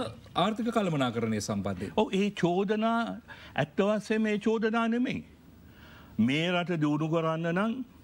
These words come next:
Speaker 2: පෞද්ගලීකරණය අවශ්‍යයි. අත්‍යවශ්‍යයි.
Speaker 1: ටෙලිකොම් එකට කරා වගේ.
Speaker 2: අනිවාර්යයෙන්ම මගේ ජීවිතේ ආඩම්බරම වේ වෙලා දෙන්නේ. මන් දන්නේ සංකත මතකද කියලා අනූ හතර වෙනකම් ටෙලිෆෝන් එකක් ගන්න අවුරුදු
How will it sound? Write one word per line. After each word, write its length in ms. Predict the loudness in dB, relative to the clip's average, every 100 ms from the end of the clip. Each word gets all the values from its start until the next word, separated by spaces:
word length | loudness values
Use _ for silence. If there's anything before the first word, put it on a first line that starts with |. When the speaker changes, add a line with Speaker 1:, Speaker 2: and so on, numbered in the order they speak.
| -20 -20 -20 -18 -2
Speaker 2:
පෞද්ගලීකරණය 1000 | 2 2 2 0 0 0 0 0 0 -2 0
අවශ්‍යයි. 680 | 0 2 -2 -4 -8 -8 -8 -20 -20 -20 -20 -20 -20 -20 -2
අත්‍යවශ්‍යයි. 1040 | 0 0 _ 0 2 0 -2 -6 -8 -8 -10 -20 -20 -8
Speaker 1:
ටෙලිකොම් 440 | -2 0 0 -2
එකට 140 | -2 -4
කරා 200 | -2 -4
වගේ. 240 | -4 -8 -10 -4 2
Speaker 2:
අනිවාර්යයෙන්ම 800 | 2 2 2 2 0 -2 0 0
මගේ 380 | 2 0 0 0
ජීවිතේ 480 | 0 0 0 0 0
ආඩම්බරම 800 | 2 0 0 0 -2 0 -2 -2
වේ 180 | -2 0
වෙලා 200 | 0 0
දෙන්නේ. 440 | 0 -2 -2 -4 -8 -16 -8
මන් 180 | 0 2 2
දන්නේ 300 | 2 0 0
සංකත 460 | 0 0 0 0
මතකද 380 | 0 0 0 -2 0
කියලා 320 | 0 0 0
අනූ 220 | 2 0 0
හතර 280 | 0 0 0
වෙනකම් 460 | 0 2 0 0 0
ටෙලිෆෝන් 560 | -2 0 0 0 0
එකක් 220 | 0 0 0
ගන්න 240 | -2 0
අවුරුදු 380 | 0 0 -2